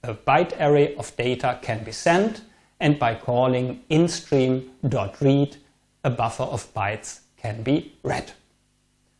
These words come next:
And finally, after communication has ended,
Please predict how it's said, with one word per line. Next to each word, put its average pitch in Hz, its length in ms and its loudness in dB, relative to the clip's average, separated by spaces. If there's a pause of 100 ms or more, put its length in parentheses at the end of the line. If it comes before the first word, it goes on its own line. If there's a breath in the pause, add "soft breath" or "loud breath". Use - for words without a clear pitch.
(160)
And 247 100 6
finally, 147 680 4 (260)
after 139 540 2 (220)
communication 123 800 0
has - 320 -12
ended, 143 500 4